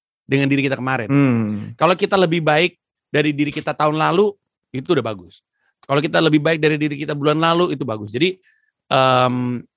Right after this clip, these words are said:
Speaker 1: benchmark itu diri kita, jangan orang lain. Nah, si Jonathan Larson ini tampaknya, dan bukan cuma Stephen Sondheim ya, dia nyebut nama, "Si ini udah gini, si
Speaker 2: Iya,
Speaker 1: ini udah
Speaker 2: iya,
Speaker 1: gini.
Speaker 2: iya,
Speaker 1: Kok
Speaker 2: iya.
Speaker 1: gua kayak belum apa-apa
Speaker 2: Iya.
Speaker 1: sih?" Gitu. Nah, itu susah banget ya. Susah banget. Dan, dan pada akhirnya kan terus dia sadar bahwa,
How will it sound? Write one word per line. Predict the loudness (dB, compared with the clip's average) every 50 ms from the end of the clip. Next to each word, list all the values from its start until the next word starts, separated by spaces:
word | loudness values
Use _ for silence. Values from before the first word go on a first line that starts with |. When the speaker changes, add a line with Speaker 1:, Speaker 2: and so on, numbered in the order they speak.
| _ -20 _
Speaker 1:
benchmark | -2 -2 -2 -2 -2 -2 -2 -4 -4 -4 -8
itu | -8 -4 -4 -2 0
diri | -2 -2 -2
kita, | -4 -6 -6 -6 -4 -4
jangan | -2 -2 -2 -4 -6
orang | -6 -8 -8 -8
lain. | -8 -6 -6 -6
Nah, | -6 -6 -4
si | -2 -2 -2 -2 -4 _ _ _ _ _ _ _ 0
Jonathan | 0 0 0 0 0 0
Larson | 0 0 0 0 -2 -2 0
ini | -2 -2 -2
tampaknya, | -2 -2 -2 -2 -4 -4 -4 -6 -8 -8 _ _ _ _ _ _ _ _ _ -14
dan | -4 0 0 2 2 0
bukan | -2 0 0 0 0
cuma | 0 -2 -2
Stephen | -2 -2 -2 -2 -2
Sondheim | -2 -2 0 0 0
ya, | 0
dia | 0 -2 -2
nyebut | -2 -4 -4 -4
nama, | -4 -4 -4
"Si | -6 -6 -4
ini | -4 -2 0
udah | 2 2 2
gini, | 0 0 -2 0 2
si | 2 4
Speaker 2:
Iya, | 4
Speaker 1:
ini | 4 4
udah | 4 4 2
Speaker 2:
iya, | 2 2
Speaker 1:
gini. | 0 0 0
Speaker 2:
iya, | -2 -4 -6 -4 -2
Speaker 1:
Kok | 0
Speaker 2:
iya. | 0 2
Speaker 1:
gua | 2 0 0
kayak | 0 0 0 0 0
belum | 2 0 0 0 -2
apa-apa | -6 -6 -4 -4 -4 -2 -2 0 -2 0 0 -2 -2
Speaker 2:
Iya. | -4
Speaker 1:
sih?" | -4 -6 -4 -4 -6 -6 -8
Gitu. | -10 -8 -6 -4
Nah, | -4 -4 -4 -6
itu | -8 -12 -12
susah | -10 -10 -10 -10 -8 -6
banget | -6 -6 -8 -8 -14 -18
ya. | -20 _ _ _ _ _ _ _ _ _
Susah | -10 -8 -4 -4 -2 -2
banget. | -2 -4 -4 -4
Dan, | -6 -6 -8 -8 -4
dan | 0 0 0 2
pada | 2 2 2 2
akhirnya | 2 4 2 2
kan | 2 0 0
terus | 0 0
dia | 2 2 0 0 -2
sadar | -8 -6 -6 -4 -4 -2
bahwa, | -2 0 0 0 -2